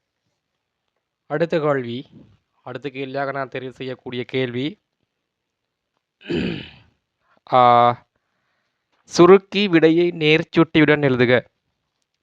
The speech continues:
சுருக்கி விடையை நேர்ச்சுட்டியுடன் எழுதுக. மூன்றின் வரை ஏழு, கீழே மூன்றின் வரை ரெண்டு. ஆகவே, முதலாவதா நம்மளுக்கு இதை நேர்ச்சுட்டியா மாத்த முடியும். நேர்ச்சுட்டியா மாத்தும் போது பாத்தீங்கன்னு சொன்னால்,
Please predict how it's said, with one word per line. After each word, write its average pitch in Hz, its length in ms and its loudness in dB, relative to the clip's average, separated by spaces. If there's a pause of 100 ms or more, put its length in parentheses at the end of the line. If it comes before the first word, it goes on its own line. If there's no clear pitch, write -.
(180)
சுருக்கி 139 600 0
விடையை 135 400 -2
நேர்ச்சுட்டியுடன் 135 840 -4
எழுதுக. 117 540 -4 (1200)
மூன்றின் 160 460 -2
வரை 143 340 2
ஏழு, 139 560 4 (680)
கீழே 156 300 -6
மூன்றின் 147 460 -8
வரை 123 340 -8
ரெண்டு. 120 420 -12 (1600)
ஆகவே, 151 640 2 (100)
முதலாவதா 147 400 4
நம்மளுக்கு 135 240 0
இதை 127 160 0
நேர்ச்சுட்டியா 135 540 0
மாத்த 123 360 0
முடியும். 120 480 -4 (640)
நேர்ச்சுட்டியா 139 800 -6
மாத்தும் 143 240 -8
போது 131 260 -6
பாத்தீங்கன்னு 123 420 -4
சொன்னால், 117 540 -4